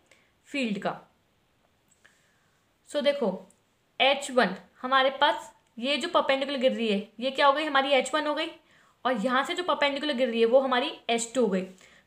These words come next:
So एच वन हमें कितनी गिवन है, थर्टीन meter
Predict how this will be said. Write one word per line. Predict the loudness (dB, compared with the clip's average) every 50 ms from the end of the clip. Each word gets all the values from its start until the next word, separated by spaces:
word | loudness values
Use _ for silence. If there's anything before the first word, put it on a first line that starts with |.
| _ -4
So | 0
एच | 0 0 0 0 0
वन | -2 0 0
हमें | -2 -4 -4 -6
कितनी | -8 -8 -8 -6
गिवन | -4 -2 -2 -2 -2 -2
है, | -2 -4 -4 -8 -14 _ _ -2 2
थर्टीन | 2 2 2 0 -4 -6 -4
meter | -4 -4 -2 0 0 0